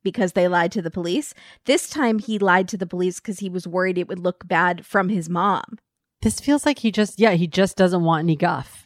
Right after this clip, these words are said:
Speaker 2: It feels
Speaker 1: Yeah.
Speaker 2: like their relationship was in a real meltdown.
Speaker 1: Yeah, absolutely. But he was standing up to her via text.
Speaker 2: Standing up or just being
Speaker 1: Well, he
Speaker 2: Well,
Speaker 1: said, "I'm moving out. Stay the F away from me."
Speaker 2: That feels like a,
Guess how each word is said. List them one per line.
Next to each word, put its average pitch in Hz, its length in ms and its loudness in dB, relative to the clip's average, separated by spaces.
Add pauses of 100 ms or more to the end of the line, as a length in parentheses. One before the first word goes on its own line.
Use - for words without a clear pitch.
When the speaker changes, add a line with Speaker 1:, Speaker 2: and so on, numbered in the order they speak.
(300)
Speaker 2:
It 196 220 4
feels 262 260 4
Speaker 1:
Yeah. 285 60 2
Speaker 2:
like 208 120 -2
their 202 140 4
relationship 160 640 0
was 139 140 -2
in 131 80 -2
a 127 80 -2
real 123 280 -2
meltdown. 107 540 -8 (380)
Speaker 1:
Yeah, 185 180 4
absolutely. 175 800 -8 (560)
But 285 140 6
he 302 100 0
was 262 160 0
standing 277 460 0
up 226 140 0
to 254 140 -4
her 170 400 0
via 185 280 0
text. - 640 -4 (460)
Speaker 2:
Standing 170 480 2
up 165 240 4
or 131 160 0
just 127 300 -8
being 123 480 -4 (380)
Speaker 1:
Well, 247 160 2
he 330 80 4
Speaker 2:
Well, 170 100 6
Speaker 1:
said, 277 200 4
"I'm 214 320 2
moving 214 360 0
out. 185 380 -2 (400)
Stay 185 420 -4
the 175 260 -6
F 175 220 -4
away 170 240 -4
from - 240 -14
me." - 160 -16 (160)
Speaker 2:
That 196 300 2
feels 165 200 4
like 147 180 -2
a, 131 280 -2